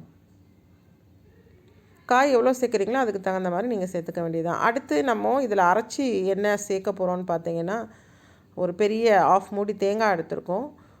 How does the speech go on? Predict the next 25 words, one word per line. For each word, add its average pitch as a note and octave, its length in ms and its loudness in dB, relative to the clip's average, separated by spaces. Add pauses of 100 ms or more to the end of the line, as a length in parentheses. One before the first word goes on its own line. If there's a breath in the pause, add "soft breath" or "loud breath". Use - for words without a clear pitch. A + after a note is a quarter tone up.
(100)
பூண்டு D4+ 320 0
பார்த்தீங்கன்னா G3+ 400 0
ஒரு B3 120 0
பத்து G#3 260 -2
to A3 120 0
பன்னெண்டு F3+ 500 -2 (100)
பூண்டு G3 280 -4
பற்கள் F3+ 460 -2
உரிச்சு F#3 300 -10
எடுத்திருக்கோம். F#3+ 640 -6 (440 soft breath)
ஒரு A#3+ 140 2
அஞ்சு A3 560 -2 (540)
பச்சை G#3+ 300 -4
மிளகா F3 380 0
காரத்துக்கு F#3+ 380 0
ஏற்றவாறு. E3+ 520 -4
இப்போ A#3+ 180 -4
தேங்காவை A#3+ 600 2
பொடியா G3 400 -2
கட் F#3 240 -4
பண்ணி F#3 260 -4
சேர்க்க F3+ 320 -6
போறோம். - 340 -6
அது G#3+ 340 -2
கூட E4 720 4